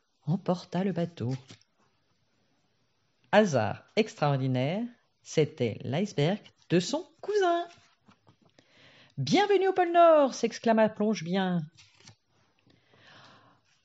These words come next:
Tu viens pêcher avec moi ? D'accord. » Sous la banquise, les poissons étaient bien meilleurs. Catastrophe, quand ils voulurent remonter, ils se retrouvèrent coincés.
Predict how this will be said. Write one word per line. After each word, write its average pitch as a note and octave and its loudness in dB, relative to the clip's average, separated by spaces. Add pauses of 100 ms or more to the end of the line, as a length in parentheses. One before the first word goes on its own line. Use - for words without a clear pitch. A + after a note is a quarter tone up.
(240)
Tu - 0
viens A3 6
pêcher A3+ 6
avec G#3+ 4
moi ? D4 2 (440)
D'accord. » D3+ 4 (520)
Sous - -8
la D3 2
banquise, C3+ -8 (300)
les A#2 -2
poissons C#3+ -4
étaient A#2+ -6
bien A#2 -2
meilleurs. D#3 -2 (1120)
Catastrophe, C4 2
quand - -4
ils E3 -2
voulurent E3+ 0
remonter, A#3+ 2 (280)
ils G#3 -6
se - -4
retrouvèrent F3 0
coincés. A#3+ 0